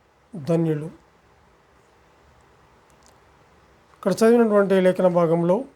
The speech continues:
ప్రతి దినము కూడా మనము ఇలాగూ అనుదిన ఆనంద స్తుతి కార్యక్రమంలో కలిసి దేవాతి దేవుణ్ణి స్తుతించి గణపరిచే భాగ్యాన్ని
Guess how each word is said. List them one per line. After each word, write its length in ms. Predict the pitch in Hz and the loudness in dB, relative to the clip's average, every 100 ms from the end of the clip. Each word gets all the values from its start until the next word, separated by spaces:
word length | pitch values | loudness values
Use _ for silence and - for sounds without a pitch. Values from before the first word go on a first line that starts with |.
| _ _ | _ _
ప్రతి 240 | 196 190 196 | -2 0 0
దినము 300 | 190 185 180 | 2 2 2
కూడా 260 | 180 175 | 2 2
మనము 380 | 170 165 160 226 - _ _ _ _ _ _ _ _ - | 2 0 -2 -6 -14 _ _ _ _ _ _ _ _ -4
ఇలాగూ 420 | 190 190 170 170 | 2 4 2 0
అనుదిన 320 | 170 190 196 | -2 0 2
ఆనంద 340 | 190 180 180 175 | 2 0 -2 -6
స్తుతి 200 | 165 165 | -8 -8
కార్యక్రమంలో 640 | 175 170 165 170 170 165 | -4 -4 -2 -4 -2 -4
కలిసి 420 | 156 165 156 254 285 _ _ _ _ _ _ _ _ _ _ _ 180 | -6 -8 -8 -14 -20 _ _ _ _ _ _ _ _ _ _ _ 0
దేవాతి 380 | 190 196 196 185 | 4 4 4 0
దేవుణ్ణి 440 | 180 185 185 175 | -2 0 0 -4
స్తుతించి 560 | - 202 196 202 180 175 | -6 -12 -10 -10 -6 -4
గణపరిచే 420 | 170 170 - 175 | -4 -6 -6 -6
భాగ్యాన్ని 640 | 160 170 151 170 165 165 | -2 -4 -2 -2 -4 -10